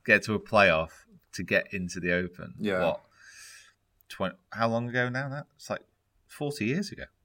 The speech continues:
Speaker 2: Nearly, yeah. It's, it's, it's kind of funny because that's almost like the, the joy of Open qualifying is that expectation and that anticipation, and the fact that um, Alan came so close in eighty-five.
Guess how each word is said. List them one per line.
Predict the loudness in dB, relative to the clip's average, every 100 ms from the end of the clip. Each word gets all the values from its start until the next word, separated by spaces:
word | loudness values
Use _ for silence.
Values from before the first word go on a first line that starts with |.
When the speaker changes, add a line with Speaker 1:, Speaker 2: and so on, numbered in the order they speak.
| _ -6
Speaker 2:
Nearly, | -2 0 0
yeah. | 0 -2 -6 -14 _ _ _ _ _ _ _ _
It's, | -2 -2 0
it's, | 0 -2 -6
it's | -2 4
kind | 6
of | 6
funny | 6 4
because | 4 0 -2 2
that's | 4 4 2
almost | 2 2 0 0
like | 0 0 -8 _ _ _
the, | -2 -2 -2 -6 -14 _ _ _ _ _ _ _
the | -2
joy | 0 6 8 8 6
of | 4 2 -2 -18 -6
Open | -4 -2 -4
qualifying | 0 0 -2 -10 -10 -12
is | -14 -6
that | -2 0
expectation | -2 -6 -8 -4 -2 -2 -2 -2
and | -2
that | -4
anticipation, | -8 -10 -12 -12 -6 -6 -6 -10 -10 _ _ _ _ _ _ -2
and | 2 4
the |
fact | 6 4 4
that | 2 4 2 -4 _
um, | -6 -6 -8 -2
Alan | 0 2 0
came | -2 -2
so | 0 -2
close | 0 2 2 -2 -10
in |
eighty-five. | -10 -10 -10 -10